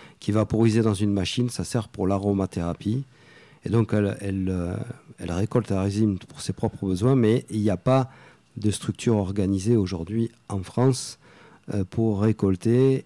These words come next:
et, euh, commercialiser la résine. Toute la résine, enfin toute la colophane, puisque bon, c'est, c'est aussi important de le préciser, la résine,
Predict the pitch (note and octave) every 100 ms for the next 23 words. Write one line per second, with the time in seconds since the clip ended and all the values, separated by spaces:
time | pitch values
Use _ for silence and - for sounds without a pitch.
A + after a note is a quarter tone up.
0 | _ A2 A2+ A#2+ G#2 F#2 F2+ F2+ - G#1+
1 | G#1+ - A2 - E3 F3 G#2+ A2 - A2
2 | F#2+ G#2 C3+ C#3 - F#2+ F2+ F#2 F2 E2
3 | D2+ - _ _ _ - A#2+ G#2 G#2+ A2
4 | A2 A#2+ F#2+ F2 - - - G2 F2+ -
5 | C#3+ A#2+ G#2 - C#3 B2 - B2+ G#2 F2+
6 | - - G2 - - - A2+ G2+ A#2 -
7 | - - G#2 F#2 - F#2+ - G2 C3 B2+
8 | - - - - - A2 B2+ B2 C3+ C#3+
9 | A#2+ G2